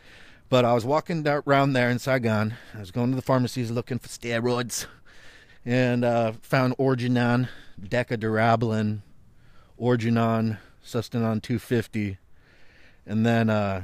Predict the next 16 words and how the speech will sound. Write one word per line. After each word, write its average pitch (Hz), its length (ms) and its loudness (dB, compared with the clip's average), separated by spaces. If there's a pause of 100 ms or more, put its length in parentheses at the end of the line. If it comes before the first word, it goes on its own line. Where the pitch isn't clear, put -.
some 113 240 -4
fifty 123 320 -6
milligram 113 480 0
per 107 100 -6
milliliter 104 540 2
test - 300 -6
pro, 113 260 0 (460)
uh, 95 340 -2
indigenous 107 720 -2 (140)
Viet-, 104 320 -4 (260)
Vietnamese 104 840 -2 (920)
brand. 107 480 -2 (240)
Uh, 104 380 -2 (1120)
bought 160 200 8
'em 143 120 6
all, 131 320 8